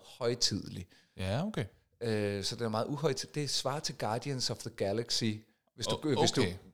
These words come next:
Speaker 1: hvi-, hvis, øh, Guardians of the Ga-, Galaxy, øh, lavede et barn, med Ringenes Herre.
Speaker 2: Så ville det være Dungeons and Dragons filmen.
Speaker 1: Øh, Honor Among Thieves, ja.
Speaker 2: Honor Among Thieves. Okay,
Speaker 1: Ja.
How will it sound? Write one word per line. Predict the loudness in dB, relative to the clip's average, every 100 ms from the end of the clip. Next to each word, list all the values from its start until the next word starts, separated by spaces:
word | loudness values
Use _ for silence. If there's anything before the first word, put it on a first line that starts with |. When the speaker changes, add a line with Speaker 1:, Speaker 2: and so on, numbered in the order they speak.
| _ -4
Speaker 1:
hvi-, | -2
hvis, | 2 4 4
øh, | 4 4
Guardians | 4 4 2 0 0
of |
the | -2 -6 -8
Ga-, | -2
Galaxy, | 2 4 2 0 -2 -6 -20 _ _ _ 4
øh, | 6 6 6
lavede | 6 4
et | 4
barn, | 2 0 0 -6 -8 -14 _
med | -2 2 2 2
Ringenes | 0 -2 -2
Herre. | -2 -6 -14 _ _ _ _ _ _ _
Speaker 2:
Så | -2 2
ville | 2
det | 4
være | 2
Dungeons | 2 0 -2 -4 -4
and | 0
Dragons | 0 0 0 0 -2 -6
filmen. | -8 4 6
Speaker 1:
Øh, | 8
Honor | 6 6
Among | 4 4 0 -2 -4
Thieves, | -6 -4 -6 -6
ja. | -8 -10 -2
Speaker 2:
Honor | 2 2 2 -2 -2
Among | -2 -2 -6 -8 -10
Thieves. | -10 -10 -10 -10 -14 _ _ -2
Okay, | 0
Speaker 1:
Ja. | -2